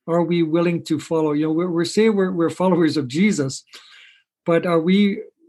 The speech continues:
are we sensitive to the leading of the Holy Spirit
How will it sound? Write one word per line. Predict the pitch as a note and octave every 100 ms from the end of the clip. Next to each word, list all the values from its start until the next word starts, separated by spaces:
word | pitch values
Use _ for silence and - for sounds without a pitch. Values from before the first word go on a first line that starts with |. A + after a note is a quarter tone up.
| _ - - -
are | G3+ G#3 G3
we | G3 G3+
sensitive | - G#3+ G#3 F3+ F#3
to | - D3+
the | E3
leading | D#3 E3 F3+ F3+ F3+ -
of | E3
the | D3
Holy | - E3+ F3 E3 C#3+
Spirit | C#3 - - - F#3+ F3+ C3 C3